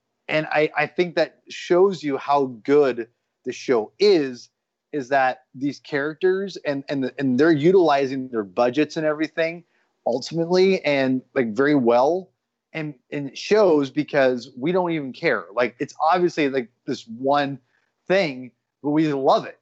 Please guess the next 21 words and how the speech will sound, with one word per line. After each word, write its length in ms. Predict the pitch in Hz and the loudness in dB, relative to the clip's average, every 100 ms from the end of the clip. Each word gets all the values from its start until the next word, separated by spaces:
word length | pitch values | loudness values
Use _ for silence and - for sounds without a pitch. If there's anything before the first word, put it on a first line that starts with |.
| - | -8
And 100 | 170 | -8
it's 180 | 156 | -8
so 300 | - - 165 | -12 -2 0
good, 400 | 165 131 190 151 - _ 151 | 0 2 2 0 -4 _ -8
and 340 | 160 156 147 - | -6 -6 -12 -12
it's 300 | 156 - - _ | -12 -12 -18 _
perfect. 520 | 170 208 - 82 _ - | -2 -2 -4 -16 _ -6
And 80 | |
I 120 | 139 139 | -4 -2
just, 240 | 147 - _ _ _ _ - | -4 -10 _ _ _ _ -2
it's 180 | 180 190 | -2 -2
just, 200 | 151 - - _ | -6 -8 -20 _
it's, 240 | 170 - - | -4 -4 -4
it's 180 | 196 - | -6 -2
so 180 | 269 208 - | 0 0 -2
balanced, 580 | 135 127 110 82 - - - | 0 2 0 -2 -16 -18 -8
and 120 | 143 | -2
I 60 | 147 | -2
just 160 | 160 | 0
love 400 | 147 131 131 117 | 2 4 4 0
that. 160 | 95 76 | -10 -14